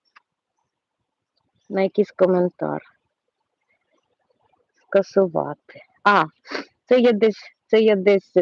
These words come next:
нажала, щось не те. Зараз ми зважимо ще, е, який виріс у нас, яка виросла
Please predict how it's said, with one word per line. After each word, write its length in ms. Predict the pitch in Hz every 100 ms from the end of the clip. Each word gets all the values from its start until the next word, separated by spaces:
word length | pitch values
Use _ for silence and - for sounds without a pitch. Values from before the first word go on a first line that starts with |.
| -
нажала, 600 | 170 190 190 233 311 233
щось 340 | 175 - 196 -
не 120 | 180 -
те. 120 | 135 135 _ _ _ _ _ _ _ _ _ _ _ _ _ - - - - - - - _ _ _ _ _ _ _ _ -
Зараз 360 | 220 208 -
ми 120 | 196
зважимо 600 | 185 190 175 160 156 156
ще, 200 | 156 -
е, 120 | 160 - _ _ - 151 151 - _ -
який 440 | 165 - 190 170 - - _ _ _
виріс 540 | 170 196 185 156 156 165
у 40 |
нас, 340 | 165 156 156 165
яка 180 | -
виросла 520 | 175 180 165 156 160